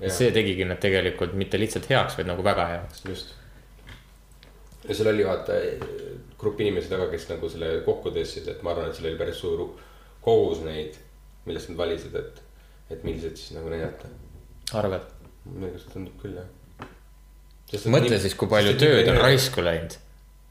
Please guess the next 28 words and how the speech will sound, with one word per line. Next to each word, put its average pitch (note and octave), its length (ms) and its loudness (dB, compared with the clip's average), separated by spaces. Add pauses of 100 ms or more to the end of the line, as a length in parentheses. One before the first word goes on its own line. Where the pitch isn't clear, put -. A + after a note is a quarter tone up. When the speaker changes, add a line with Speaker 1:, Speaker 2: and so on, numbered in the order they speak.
(580)
Speaker 1:
kui C3 160 6
nad B2 100 8
neid B2 240 10
välja B2 320 8
ei G2+ 140 10
anna. G2 340 8
Speaker 2:
<laughs> F#2+ 80 -2 (380)
Ja A2 160 2
nad A#2 100 4
võivad C3+ 240 6
olla B2+ 180 6
kuskil, G2 440 0
äh, F#2+ 680 2
üleval, F2+ 460 2 (160)
noh, F#2 160 -4 (560)
kes - 160 -8
iganes F2+ 180 0
tegi. - 160 0
Speaker 1:
Ma A#2+ 80 8
ei A#2+ 80 4
taha B2 240 4
teada, G2+ 240 6
kaua F#2 320 4
nad F2 80 -6
seda F#2 240 0
ühte G2+ 220 2
episoodi F2 420 0
tegid. F2 380 -2